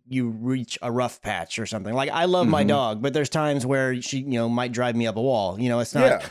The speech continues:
Speaker 3: yeah,
Speaker 1: it's just
Speaker 3: exactly.
Speaker 1: reality.
Speaker 2: Right.
Speaker 1: Thing, things aren't always gonna be hunky-dory all the time.
Speaker 3: And
Speaker 1: But I
Speaker 3: similarly, I love hot dogs. You know,
Speaker 1: Yeah.
Speaker 3: same kind of thing.
Speaker 1: <laughs>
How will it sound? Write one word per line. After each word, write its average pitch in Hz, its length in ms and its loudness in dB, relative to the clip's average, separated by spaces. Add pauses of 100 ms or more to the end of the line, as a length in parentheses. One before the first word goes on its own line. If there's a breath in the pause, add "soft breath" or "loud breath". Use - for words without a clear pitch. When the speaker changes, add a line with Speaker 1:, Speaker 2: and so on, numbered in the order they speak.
Speaker 3:
yeah, 214 120 2
Speaker 1:
it's - 100 2
just 196 160 2
Speaker 3:
exactly. 170 140 2
Speaker 1:
reality. 160 400 2
Speaker 2:
Right. 110 80 -4
Speaker 1:
Thing, 160 320 -4
things 180 200 2
aren't 160 140 0
always 156 320 2
gonna 139 100 0
be 135 80 2
hunky-dory 131 540 0
all 117 240 -2
the 104 100 -6
time. 104 380 -4 (320)
Speaker 3:
And 180 160 -2
Speaker 1:
But 170 120 6
I - 20 6
Speaker 3:
similarly, 185 380 6
I 180 140 6
love 180 220 6
hot 196 220 4
dogs. 92 460 -2 (460)
You 139 100 2
know, 117 60 2
Speaker 1:
Yeah. - 160 -4
Speaker 3:
same 156 240 -4
kind 135 140 2
of 127 80 2
thing. 113 280 0
Speaker 1:
<laughs> - 60 -2